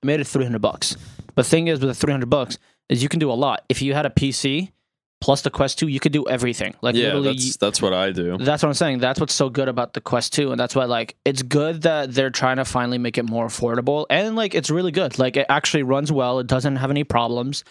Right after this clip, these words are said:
Speaker 1: The only issue is, I think they made it where you have to have, you have to have a Facebook account.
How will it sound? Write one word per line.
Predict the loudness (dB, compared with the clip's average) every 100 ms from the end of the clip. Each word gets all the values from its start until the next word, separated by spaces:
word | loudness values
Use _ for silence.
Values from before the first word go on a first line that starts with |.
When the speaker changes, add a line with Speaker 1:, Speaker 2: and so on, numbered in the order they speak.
| -20 -20 -20 _
Speaker 1:
The | 2
only | 4 2
issue | 0 0 0 0
is, | -2 -4 -8 _ _ _ _ 0
I | 2
think | 2 0
they | -2 0 0
made | 0 -2 0
it | -2
where | -2 -2
you | -2
have | 0 0 0
to | 0
have, | 0 -2
you | -4 -4
have | -2 0 0 0
to |
have | -4
a | -4
Facebook | -4 -6 -6 -8
account. | -8 -8 -10